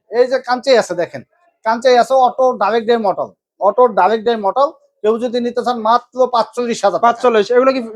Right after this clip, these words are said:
Speaker 2: সেকেন্ড হ্যান্ড ফিট অফ
Speaker 1: এটা
Speaker 2: দাম?
Speaker 1: সেকেন্ড হ্যান্ড ফিট অফ দাম, পঁয়ত্রিশ হাজার, বিশ হাজার।
Speaker 2: এটা পঁয়ত্রিশ হাজার,
Speaker 1: এটা
Speaker 2: জ্যাকেট?
Speaker 1: পঁয়ত্রিশ হাজার, এটা বিশ হাজার।
Speaker 2: বিশ হাজার।
Speaker 1: হ্যাঁ, এই যে সেলার বাটন মেশিন আছে, কেউ যদি নিতে চান মাত্র সাত হাজার করে যা।
Speaker 2: সাত হাজার টাকা স্ন্যাপ বাটন?
Speaker 1: হ্যাঁ, সেলার বাটন।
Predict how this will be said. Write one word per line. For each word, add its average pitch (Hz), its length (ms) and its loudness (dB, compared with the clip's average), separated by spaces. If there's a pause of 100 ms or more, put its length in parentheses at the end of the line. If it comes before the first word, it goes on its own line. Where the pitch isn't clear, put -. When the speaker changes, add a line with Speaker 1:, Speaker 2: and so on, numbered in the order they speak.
Speaker 2:
সেকেন্ড 269 220 -2
হ্যান্ড 277 140 -2
ফিট 269 100 -2
অফ 240 80 4
Speaker 1:
এটা 254 100 0
Speaker 2:
দাম? 180 100 0 (100)
Speaker 1:
সেকেন্ড 247 320 -2
হ্যান্ড 233 140 -2
ফিট 226 140 -4
অফ 214 100 2
দাম, 180 180 -2
পঁয়ত্রিশ 240 480 0
হাজার, 247 180 2
বিশ 226 220 -4
হাজার। 147 200 -2 (500)
Speaker 2:
এটা 220 120 0
পঁয়ত্রিশ 262 400 0
হাজার, 185 280 0
Speaker 1:
এটা 165 140 -6
Speaker 2:
জ্যাকেট? 233 220 2
Speaker 1:
পঁয়ত্রিশ 254 440 -2
হাজার, 262 200 0
এটা 240 140 0
বিশ 226 180 -6
হাজার। 135 180 -4 (240)
Speaker 2:
বিশ 240 160 0
হাজার। 175 240 0 (160)
Speaker 1:
হ্যাঁ, 180 220 4
এই 254 100 2
যে 254 100 4
সেলার 254 280 2
বাটন 247 260 0
মেশিন 226 300 -6
আছে, 190 200 -2 (340)
কেউ 226 220 4
যদি 254 200 -4
নিতে 254 260 -4
চান 240 160 -4
মাত্র 247 260 -2 (100)
সাত 262 220 0
হাজার 226 240 0
করে 185 160 -6
যা। 127 140 -10
Speaker 2:
সাত 285 260 -2
হাজার 285 180 4
টাকা 285 160 -2
স্ন্যাপ 277 220 -2
বাটন? 254 240 0
Speaker 1:
হ্যাঁ, 185 120 2
সেলার 269 280 2
বাটন। 170 260 -4